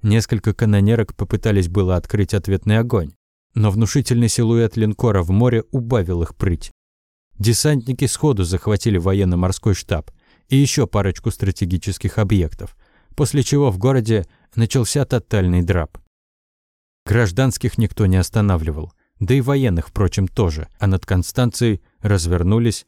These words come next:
заполоскали красные флаги. Констанца — город не слишком большой, но красивый и древний.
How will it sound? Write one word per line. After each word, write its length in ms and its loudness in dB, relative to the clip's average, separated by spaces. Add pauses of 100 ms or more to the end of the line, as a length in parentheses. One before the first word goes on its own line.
(120)
заполоскали 760 0
красные 460 0
флаги. 400 -4 (520)
Констанца — 600 0
город 400 -2 (160)
не 140 2
слишком 480 0
большой, 420 0
но 240 0
красивый 580 2
и 200 -2
древний. 600 0